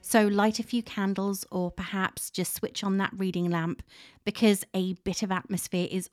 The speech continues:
always a wonderful accompaniment to a reading session. Get yourself a fresh cup of something hot or a glass of something chilled, depending entirely on when you're listening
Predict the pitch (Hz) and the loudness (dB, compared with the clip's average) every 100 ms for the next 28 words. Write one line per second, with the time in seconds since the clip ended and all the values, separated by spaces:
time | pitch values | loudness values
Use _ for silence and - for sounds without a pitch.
0 | - 208 202 190 180 175 170 180 170 175 | -2 -2 0 0 0 0 0 0 0 -2
1 | 170 - 175 - 175 165 - - - 190 | -4 -4 -6 -4 -4 -4 -6 -10 -6 -4
2 | 180 190 170 165 - 160 - - 67 - | -2 -4 -2 -4 -4 -8 -8 -10 -10 -12
3 | _ _ _ _ _ _ 208 - 185 - | _ _ _ _ _ _ -4 0 0 2
4 | 185 - 180 175 - - 180 - - 202 | -2 -2 -6 -8 -10 -10 -8 -8 -8 -8
5 | 208 190 196 - 202 190 180 - - _ | -8 -6 -6 -4 -6 -4 -4 -4 -10 _
6 | _ _ 185 175 175 165 - 170 - 185 | _ _ -6 -2 2 2 0 -4 -2 -2
7 | - 226 214 196 185 185 - - - - | 0 0 0 -2 -2 -4 -10 -20 -8 -2
8 | 185 240 247 233 233 - 190 - - 190 | 2 6 8 8 4 0 -4 -6 -4 0
9 | 190 180 175 175 185 185 180 170 - 175 | 0 0 0 0 2 2 0 -2 -2 0